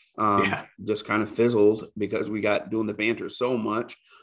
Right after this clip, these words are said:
Speaker 1: Um, but I know people want it. I'm sorry that we haven't went back to the Clubhouse. It was an intimate setting. We did get a lot of good stuff out of it too. Maybe once in a while.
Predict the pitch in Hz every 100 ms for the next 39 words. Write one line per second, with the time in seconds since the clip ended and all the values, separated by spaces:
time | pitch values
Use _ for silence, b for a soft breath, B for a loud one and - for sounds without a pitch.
0 | b - 110 110 104 104 - 120 120 123
1 | 131 123 117 117 113 98 - 95 110 98
2 | 90 - 95 92 90 92 92 82 85 -
3 | 95 - 95 87 104 98 113 107 104 104
4 | 104 104 - 101 101 98 98 104 104 -
5 | 101 101 101 98 101 104 - 101 92 95
6 | 92 90 - 98 95 98 95 95 92 90
7 | 95 92 92 95 92 90